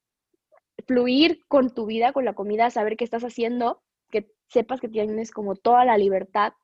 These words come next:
de escoger cien por ciento del tiempo que quieres comer, independientemente de que alguien te diga en un papel que sí, que no puedes. Eso eso ya, o sea, sí, y está muy padre. Yo di-, yo no,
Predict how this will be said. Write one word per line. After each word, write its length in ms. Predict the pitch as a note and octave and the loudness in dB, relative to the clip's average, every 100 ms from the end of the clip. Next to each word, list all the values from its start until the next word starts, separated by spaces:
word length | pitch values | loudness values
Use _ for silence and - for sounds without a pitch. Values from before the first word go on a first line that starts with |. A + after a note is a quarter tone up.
| - | -10
de 100 | G#3 | -8
escoger 380 | G3+ G3 G#3 G#3+ | -8 -8 -8 -6
cien 220 | B3+ B3+ | -6 -4
por 140 | C#4 | -6
ciento 240 | C4 A#3 A3+ | -8 -6 -4
del 100 | A3 | -4
tiempo 260 | G#3+ G#3+ | -4 -4
que 160 | G#3 G#3 | -6 -2
quieres 280 | G#3 G#3 A3 | -2 -2 -2
comer, 260 | F#3+ G3 | -4 -2
independientemente 1000 | A3+ G3+ G3 F#3+ G3 G3+ G#3 G#3 G#3 A3 - _ _ - | -2 -2 -4 -4 -2 -2 0 0 2 2 2 _ _ -4
de 160 | G#3 | 0
que 100 | - | 4
alguien 320 | G#3 G#3 A#3 A3+ | 4 4 0 -2
te 80 | |
diga 200 | G3+ G3+ | -4 -4
en 100 | G3+ | -4
un 100 | G#3 | -6
papel 380 | G#3 G3+ G3+ G#3+ | -8 -4 -4 -4
que 120 | - G3 | -8 -12
sí, 200 | - G#3 | -10 -10
que 140 | G3+ | -8
no 160 | G3 G3+ | -10 -4
puedes. 440 | G3+ G#3 C#4+ - _ _ - | 0 0 0 -6 _ _ -8
Eso 640 | G#3+ G#3+ A3+ A#3 A3+ - _ _ _ _ _ _ _ A#3+ | -6 -2 0 0 0 -6 _ _ _ _ _ _ _ 0
eso 120 | C4 | 2
ya, 340 | B3 A3 A3 | 4 6 4
o 80 | G#3+ | 2
sea, 200 | G3+ G3+ | -2 -4
sí, 540 | G#3 B3 - A3+ G3 - | -4 -6 -6 -8 -12 -16
y 100 | - - | -10 -2
está 280 | C4 - | -2 0
muy 220 | D#4 E4 G4 | 0 0 0
padre. 380 | E4+ D#4+ F4+ | 0 0 -2
Yo 160 | D#4+ D4 | -2 -4
di-, 200 | B3+ A#3 | -4 -6
yo 160 | A3 C#4+ | -2 -2
no, 120 | F4 | -2